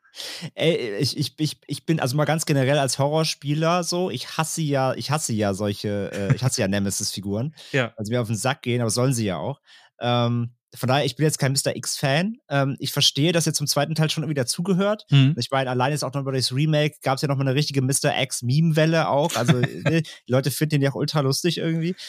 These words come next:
Speaker 2: Ja.
Speaker 1: Ähm, und ich verstehe schon, warum man jetzt als Hardcore-Fan sagen kann, okay, das wäre irgendwie, ist, ist schade, dass er nicht drin ist. Ich muss aber sagen, a-, a-, rein jetzt mal, ich meine, wir reden jetzt trotzdem ja im Endeffekt über den Film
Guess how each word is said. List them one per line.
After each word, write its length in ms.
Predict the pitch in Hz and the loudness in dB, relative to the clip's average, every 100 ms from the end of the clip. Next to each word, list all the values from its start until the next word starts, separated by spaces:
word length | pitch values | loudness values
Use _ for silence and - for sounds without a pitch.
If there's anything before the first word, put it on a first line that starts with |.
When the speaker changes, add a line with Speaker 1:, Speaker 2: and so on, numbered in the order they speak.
| - | -10
Speaker 2:
Ja. 260 | 139 143 202 | -4 0 0
Speaker 1:
Ähm, 80 | 143 | 0
und 100 | 160 | -2
ich 60 | 131 | 2
verstehe 420 | 175 - 175 220 | 2 4 4 4
schon, 280 | - 196 180 | 2 2 0
warum 260 | 156 175 | 0 0
man 100 | 175 | 0
jetzt 160 | 165 - | 0 -2
als 220 | 135 - | -2 0
Hardcore-Fan 500 | 147 - 165 160 151 | 0 0 -2 0 0
sagen 240 | 139 135 | 2 0
kann, 80 | 151 | 0
okay, 280 | 139 175 202 | -2 0 0
das 140 | 156 | 0
wäre 120 | 151 131 | -2 -2
irgendwie, 240 | 160 151 131 | 0 -2 -2
ist, 180 | - 131 | -10 -10
ist 260 | - 135 - | -8 -4 -2
schade, 200 | 147 170 | 2 2
dass 60 | 156 | 2
er 40 | |
nicht 180 | 135 - | 0 -2
drin 140 | 160 | -4
ist. 180 | 233 - - - - | -4 -8 -14 -18 -16
Ich 120 | 123 | -2
muss 160 | 151 185 | 0 0
aber 180 | 185 165 | 0 2
sagen, 300 | 165 170 147 | 2 2 0
a-, 220 | 127 139 | 0 0
a-, 160 | - 127 | 0 -2
rein 160 | 139 196 | 0 0
jetzt 160 | - | 0
mal, 260 | 160 156 131 | 2 2 0
ich 140 | 127 | -4
meine, 140 | 147 139 | -2 0
wir 80 | |
reden 100 | 135 160 | 0 0
jetzt 120 | - | -2
trotzdem 220 | 151 151 | -6 -2
ja 80 | 131 - - | -2 -4 -8
im 60 | |
Endeffekt 320 | 110 156 156 123 | -4 -2 -2 -4
über 100 | 127 | -6
den 120 | 123 | -4
Film 480 | - 165 185 214 | 0 4 4 2